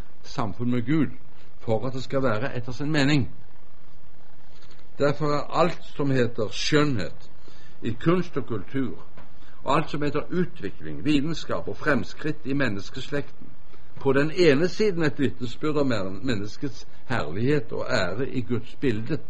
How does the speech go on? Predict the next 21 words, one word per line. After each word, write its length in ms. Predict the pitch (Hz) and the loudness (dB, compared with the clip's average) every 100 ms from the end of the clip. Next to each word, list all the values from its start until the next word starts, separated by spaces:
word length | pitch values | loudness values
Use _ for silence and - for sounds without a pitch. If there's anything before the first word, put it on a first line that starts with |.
| - - - - - - - | -2 -2 -2 -2 -2 -2 -2
men 180 | - 107 | -2 -2
på 120 | 98 | -2
den 200 | 110 120 - | -2 -2 -2
andre 280 | 117 98 123 | -2 -2 -2
siden 320 | - 107 - - - - - - - | -2 -2 -2 -2 -2 -2 -2 -2 0
vitner 340 | 117 - 98 | 0 0 -2
det 100 | 104 | -2
om 240 | - 123 92 - - - - - - | 0 0 0 -2 -2 -2 -2 -2 -2
at 160 | 90 - | -2 0
mennesket 500 | 117 85 87 - 110 | 2 2 0 0 -2
kretser 560 | - 117 - - - 95 | 0 0 0 0 -2 0
om 140 | 98 | -2
seg 180 | 98 92 | -2 -2
selv 360 | - 117 120 | 0 0 0
og 80 | 110 | 0
sitt 200 | 104 87 - | -2 -2 -2
eget 400 | 92 110 120 - - - - - - | -2 0 0 -2 -2 -2 -2 -2 -2
og 80 | |
er 100 | 92 - | -2 0
kommet 220 | 73 - | -2 0
bort 400 | 127 113 - | 0 0 0